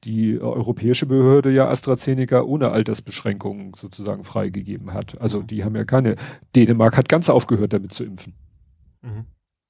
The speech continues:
Speaker 1: Jetzt hat, oh, vergessen, irgendein Land hat dann gleich die Hand gehoben und gesagt, "Hallo, wir nehmen's.
Speaker 2: Mhm.
Speaker 1: Bitte hierhin, liefern Sie sofort." Das führt natürlich, ja, zu den komischen Sachen.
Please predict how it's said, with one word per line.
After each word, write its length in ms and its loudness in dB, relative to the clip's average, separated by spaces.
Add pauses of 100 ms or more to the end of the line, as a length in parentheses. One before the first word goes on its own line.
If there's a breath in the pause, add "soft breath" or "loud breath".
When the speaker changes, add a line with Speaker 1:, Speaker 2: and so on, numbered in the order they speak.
Speaker 1:
Jetzt 260 -2
hat, 300 2
oh, 140 -6 (380)
vergessen, 480 0
irgendein 380 2
Land 300 2
hat 140 0
dann 100 0
gleich 340 2
die 140 0
Hand 160 2
gehoben 320 -4
und 100 -14
gesagt, 320 -4
"Hallo, 680 0 (400)
wir 220 2
nehmen's. 760 0 (160)
Speaker 2:
Mhm. 280 -12 (440)
Speaker 1:
Bitte 200 2
hierhin, 560 2
liefern 280 0
Sie 140 -6
sofort." 480 0 (840 loud breath)
Das 140 2
führt 220 2
natürlich, 400 0 (260)
ja, 240 4
zu 160 -6
den 340 0
komischen 840 -4 (200)
Sachen. 360 -2